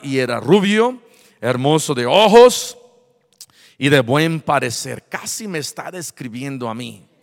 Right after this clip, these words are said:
Menciona la palabra ojos. Amén. Pero nunca hay que tener o juzgar a nuestros hijos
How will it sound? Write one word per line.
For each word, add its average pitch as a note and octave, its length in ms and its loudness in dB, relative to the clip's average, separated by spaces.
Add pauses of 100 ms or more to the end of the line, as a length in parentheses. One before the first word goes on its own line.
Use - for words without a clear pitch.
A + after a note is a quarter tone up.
(1000)
Menciona G3+ 1040 -2
la C3 140 -4
palabra B2 560 -4
ojos. A2+ 720 -4 (800)
Amén. C3 440 -8 (460)
Pero D#3+ 1000 6 (1700)
nunca D3+ 1040 -2 (640)
hay G#3+ 140 -2
que B3 120 -6
tener F3 1040 -6
o E3+ 140 2
juzgar B2+ 1040 -4 (720)
a C#3 160 -2
nuestros D3+ 720 -6
hijos B2+ 560 -6